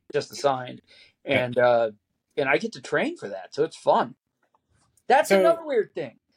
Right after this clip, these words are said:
Speaker 1: That's
Speaker 2: All
Speaker 1: another
Speaker 2: right.
Speaker 1: Sorry, I wanna get on this because it's like,
Speaker 2: Yeah.
Speaker 1: it's the thing. So many more opportunities for growth in this
Speaker 2: Hmm.
Speaker 1: company
Speaker 2: <laughs>
Speaker 1: than there was
Speaker 2: Imagine that.
Speaker 1: than there was in, like,
Speaker 2: Uh.
Speaker 1: yeah, but it's just, like, because, like, people want to move up, and whereas in law enforcement, it's just like, "Well, I made lieutenant.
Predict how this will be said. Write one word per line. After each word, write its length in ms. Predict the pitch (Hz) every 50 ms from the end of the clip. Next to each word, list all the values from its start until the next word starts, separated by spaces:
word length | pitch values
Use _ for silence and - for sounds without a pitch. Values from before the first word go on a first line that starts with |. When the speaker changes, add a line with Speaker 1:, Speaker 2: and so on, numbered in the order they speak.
| _ _ _ -
Speaker 1:
That's 200 | 240 269 - 277
Speaker 2:
All 60 | 285
Speaker 1:
another 160 | - - -
Speaker 2:
right. 180 | - - - _ _ _ _ _ _ _ _ _
Speaker 1:
Sorry, 280 | - - 247 202 185 - -
I 80 | 160
wanna 200 | 170 226 254 247
get 120 | 220 233 240
on 160 | 240 226 220
this 160 | 196 147 135
because 240 | - 160 156 160 160
it's 100 | 160 151
like, 120 | 165 147
Speaker 2:
Yeah. 100 | 180 214
Speaker 1:
it's 80 | 214 -
the 60 | - -
thing. 180 | 247 208 143 _ _ _ - _ _ _ _ _ _ _ _ _ _ _ _ _ _ _ _ _ _ _ _ _ -
So 300 | - - - 175 202 240
many 220 | 247 277 285 285 254
more 360 | 214 202 208 214 214 - -
opportunities 720 | 139 160 165 - 180 - - 170 165 165 160 160 170 - -
for 120 | - 147
growth 600 | 127 - 127 123 135 170 - - - - - _ _ _ _ _ _ _ _ _ _ _ - -
in 120 | 190 208
this 160 | 226 226 202 196
Speaker 2:
Hmm. 40 | 175
Speaker 1:
company 520 | 220 226 226 220 247 254 269 294 311 294 _ _ -
Speaker 2:
<laughs> 140 | - - -
Speaker 1:
than 320 | 220 208 - - 165 214
there 140 | 220 226 214
was 140 | 214 220 226
Speaker 2:
Imagine 280 | 131 135 131 123 117
that. 320 | 117 131 127 107 95 - _ _ _ - - -
Speaker 1:
than 100 | - 254 254
there 100 | 277 277
was 220 | 269 269 262 254
in, 100 | 143 135
like, 100 | 135 135 -
Speaker 2:
Uh. 60 | 330
Speaker 1:
yeah, 120 | 302 233 -
but 140 | 247 202
it's 120 | 220 208 -
just, 180 | 262 247 -
like, 140 | - - -
because, 380 | 208 220 - 233 220 196 - -
like, 220 | 214 208 202 202 _ _ _ _ _ _ _ _ _
people 320 | - 214 220 220 247 220
want 300 | 190 175 180 185 202 208 -
to 80 | 202
move 300 | 185 180 180 185 175 139
up, 260 | 175 240 254 190 - -
and 240 | 110 147 147 147
whereas 400 | 143 151 151 147 151 147 143 139 -
in 160 | - 151 143
law 180 | 139 151 156 233
enforcement, 500 | 226 240 - 160 156 147 147 - 160 156
it's 100 | 151 143
just 140 | - 165 147
like, 160 | 151 147 -
"Well, 360 | 131 135 151 160 170 170 165 156
I 120 | 151 151
made 240 | 147 147 156 151 143
lieutenant. 520 | 160 151 143 - 170 170 165 147 143 143